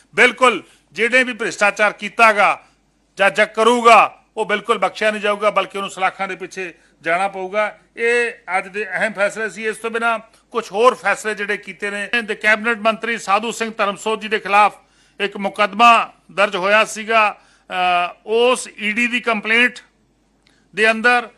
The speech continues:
ਔਰ ਪੰਜਾਬ ਵਿਜੀਲੈਂਸ ਬਿਊਰੋ ਦੀ ਕੰਪਲੇਂਟ ਦੇ ਅੰਦਰ ਅਸੀਂ ਜਿਹੜਾ ਅੱਜ ਪ੍ਰੋਸੀਕਿਊਸ਼ਨ ਸੈਂਕਸ਼ਨ ਦੇਣ ਦਾ ਫੈਸਲਾ ਕੀਤਾ ਗਾ। ਅੱਜ ਸਰਕਾਰ ਨੇ ਦੋਨਾਂ ਕੇਸਾਂ ਦੇ ਅੰਦਰ ਪ੍ਰੋਸੀਕਿਊਸ਼ਨ ਸੈਂਕਸ਼ਨ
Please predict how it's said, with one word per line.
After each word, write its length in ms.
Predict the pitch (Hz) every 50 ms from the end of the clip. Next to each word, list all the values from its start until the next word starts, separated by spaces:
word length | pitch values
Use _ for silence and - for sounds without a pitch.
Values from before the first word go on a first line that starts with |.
| _ _ _ _ -
ਔਰ 260 | - 208 220 226 226 220
ਪੰਜਾਬ 500 | 226 214 214 196 175 208 214 233 240 214
ਵਿਜੀਲੈਂਸ 360 | 240 233 240 240 247 208 175
ਬਿਊਰੋ 220 | 190 220 220 226
ਦੀ 100 | 226 220
ਕੰਪਲੇਂਟ 400 | 220 226 208 190 202 208 208 196
ਦੇ 120 | 190 202 196
ਅੰਦਰ 200 | 196 196 196 190
ਅਸੀਂ 200 | - 185 196 185
ਜਿਹੜਾ 360 | 185 185 190 185 180 180 - _ _ _ _ - 180 180
ਅੱਜ 120 | 180 165
ਪ੍ਰੋਸੀਕਿਊਸ਼ਨ 600 | 165 - 190 190 175 - 208 185 214 190 160 208
ਸੈਂਕਸ਼ਨ 520 | 190 - 202 190 180 - - 202 202 185 165 _ _ _ _ _ _ -
ਦੇਣ 200 | 156 175 185 185
ਦਾ 120 | 185 190
ਫੈਸਲਾ 380 | 165 - 180 175 - - 196 190
ਕੀਤਾ 340 | 185 185 190 170 - 190 190
ਗਾ। 280 | 190 202 196 202 190 - _ _ _ _ _ - 175 180
ਅੱਜ 80 | 180 170
ਸਰਕਾਰ 480 | - - 190 175 - 185 175 185 190
ਨੇ 240 | 190 196 196 190 180 165 - - _ _ _ -
ਦੋਨਾਂ 320 | 160 175 196 214 226 220
ਕੇਸਾਂ 400 | 220 - 208 190 - - 214 214
ਦੇ 80 | 214 214
ਅੰਦਰ 220 | 214 214 220 208
ਪ੍ਰੋਸੀਕਿਊਸ਼ਨ 600 | 208 - 202 185 185 - 180 185 190 - - 196
ਸੈਂਕਸ਼ਨ 520 | - - 196 196 160 - 208 220 208 175